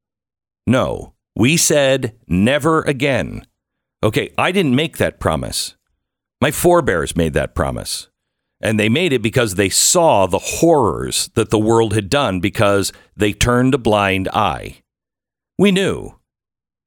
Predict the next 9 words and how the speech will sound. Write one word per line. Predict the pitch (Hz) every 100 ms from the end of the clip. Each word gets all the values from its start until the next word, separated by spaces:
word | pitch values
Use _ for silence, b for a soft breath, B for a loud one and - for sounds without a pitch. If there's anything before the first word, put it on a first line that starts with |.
| _ _ _ _ _ -
Our, | 123 113
I | 117
should | - 98
say, | 101 64 - _
our | 127 135
officials, | 127 - 190 - 76 -
our | 113
government | 113 101 170 180 165 143
officials | - 135 - 71 52 -